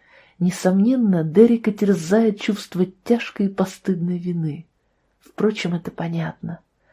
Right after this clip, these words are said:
От него забеременела амишская девушка, после чего он поскорее поддался из Индюшиного холма в армию.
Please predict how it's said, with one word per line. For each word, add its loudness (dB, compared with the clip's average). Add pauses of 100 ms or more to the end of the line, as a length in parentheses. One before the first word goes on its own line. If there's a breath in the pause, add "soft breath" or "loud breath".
(440 soft breath)
От -2
него 6
забеременела 4
амишская 0
девушка, -4
после 0
чего 2
он -2
поскорее 0
поддался -2
из -2
Индюшиного 0
холма -2
в -8
армию. -4